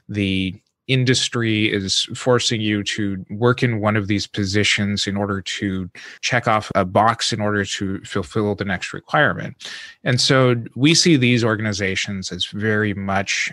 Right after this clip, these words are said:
holding our ideals of expanding access to a lot of clients. And if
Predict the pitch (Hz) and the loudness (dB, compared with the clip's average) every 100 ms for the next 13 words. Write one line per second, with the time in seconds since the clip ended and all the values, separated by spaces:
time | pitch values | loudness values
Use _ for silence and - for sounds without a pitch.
0 | - - 139 139 131 113 104 104 101 98 | -10 -2 2 4 4 2 2 2 4 2
1 | 92 95 92 - - - 92 90 - 92 | 0 -2 -4 -6 -4 -2 -4 -4 -2 -2
2 | - 92 - - - - 101 95 85 - | -2 -2 -2 -6 -8 -6 -4 -4 -6 -8
3 | - 87 85 80 - - - 98 95 92 | -8 -6 -4 -4 -6 -6 -2 0 0 -2
4 | - - - - - - 107 104 98 98 | -6 -16 -16 -20 -20 -2 2 4 4 0